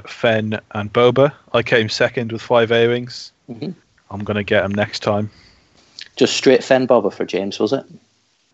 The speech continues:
Speaker 1: Yeah,
Speaker 2: Nice.
Speaker 1: no, no
Speaker 2: Nice.
Speaker 1: shuttle, but, but pretty fat.
Speaker 2: Okay, it's good.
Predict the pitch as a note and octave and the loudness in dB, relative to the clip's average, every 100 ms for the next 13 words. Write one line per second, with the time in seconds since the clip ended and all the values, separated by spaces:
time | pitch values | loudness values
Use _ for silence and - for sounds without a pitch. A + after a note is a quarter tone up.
0 | _ _ _ _ _ - G#2+ G#2 A2 G#2 | _ _ _ _ _ -2 0 0 -2 -2
1 | A2+ A2+ A2+ A2+ G2+ G2+ A2+ - A2 - | 0 2 0 2 2 2 -2 0 -2 -2
2 | _ - G#2 - - G2 G2+ - G#2+ - | _ -4 -4 -4 -8 -8 -8 -6 -6 -6
3 | _ - - - _ _ - B2+ - G#2+ | _ -20 -20 -20 _ _ -14 -4 2 2
4 | A2 A#2+ - | 2 -2 -4